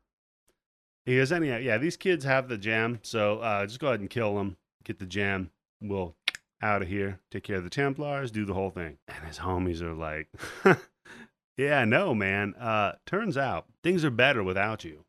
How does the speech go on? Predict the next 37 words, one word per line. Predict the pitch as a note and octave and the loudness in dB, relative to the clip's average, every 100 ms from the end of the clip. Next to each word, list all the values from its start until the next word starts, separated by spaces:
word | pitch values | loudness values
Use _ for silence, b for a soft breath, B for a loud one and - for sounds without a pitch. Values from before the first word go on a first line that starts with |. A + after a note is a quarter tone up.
| - | -4
You | G#2+ | -4
see, | G#2 A#2+ A2 G#2 - _ - A#2 | -2 0 0 -2 -10 _ -16 -8
because, | B2 - B2+ A2+ A2 G2+ - _ _ _ - | -8 -4 -2 0 -2 -6 -16 _ _ _ -2
you | C3+ | 0
know, | D#3+ | 0
the | A#2 | -2
fifth | - C#3 C3+ | 0 0 0
move | B2 A#2 C3 D3+ D#3 C#3 - | 2 2 2 -2 -6 -12 -12
on, | C3 A2+ A2 | -2 0 2
uh, | G2+ F#2+ F#2 | 0 -2 -4
Gygax? | G2 G#2+ C#3 D#3 F3+ F3 - - _ _ _ _ _ | -2 -4 -4 -4 -6 -10 -16 -20 _ _ _ _ _
Well, | A#2 A#2+ | 2 4
we | B2+ | 6
made | D3+ F3 | 6 4
a | C3 | 4
deal | C3 C3+ A2+ | 2 2 0
with | G2+ | -2
the | G2 | -4
Templars. | G#2 G#2+ F2+ D#2 D2+ | -6 -6 -4 -6 -4
They | F2+ | -4
gave | F2+ G#2 C3+ | 2 2 0
it | |
to | C3+ D#3+ | -4 -4
us, | E3+ F3+ - | -4 -6 -10
<laughs> | |
and | G#2+ - C#3 | -12 -8 -4
wh-, | D3 | 0
and | A2+ | 0
what | C#3 E3+ | 0 -2
we | C#3 | -2
do | B2 C#3 | -2 0
is | B2 A#2 | 0 0
every | B2+ C3+ | 0 -2
week | F#2 A#2+ C#3 - - b b _ _ - | -2 -2 -2 -4 -12 b b _ _ -4
we | A2+ B2+ | -2 2
all | A#2+ A#2+ | 4 2
change | A2+ - C3+ C3+ A#2+ G#2 | 2 0 2 2 0 -2